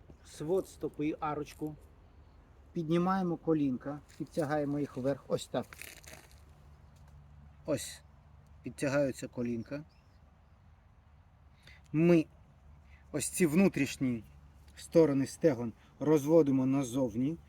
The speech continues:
а зовнішні штовхаємо назад. Ось, бачите? І ось пішла вже хвиля.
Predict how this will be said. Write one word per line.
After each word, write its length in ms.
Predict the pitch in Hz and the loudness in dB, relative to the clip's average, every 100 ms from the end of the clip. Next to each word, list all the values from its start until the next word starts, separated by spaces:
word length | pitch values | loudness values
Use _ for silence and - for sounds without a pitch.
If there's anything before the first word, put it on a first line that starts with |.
| - - - | -20 -20 -6
а 140 | 139 | -4
зовнішні 540 | 123 156 180 175 - 165 | 2 4 4 0 -2 -6
штовхаємо 580 | - 131 - 139 139 131 | -6 -8 -4 -4 -4 -4
назад. 360 | 135 123 113 - - | -4 -6 -10 -12 -14
Ось, 300 | 143 120 - - - - - | -10 -10 -14 -20 -20 -20 -12
бачите? 420 | 127 170 - 127 104 - - - - - - - - - - - - - - - - | -6 -6 -6 -12 -14 -20 -20 -20 -20 -20 -20 -20 -20 -20 -20 -20 -20 -20 -20 -20 -6
І 120 | 160 | 2
ось 180 | 175 208 | 4 2
пішла 360 | - 160 175 190 | -2 -2 2 2
вже 280 | 123 135 180 | 2 0 0
хвиля. 420 | - 139 107 | -2 -4 -4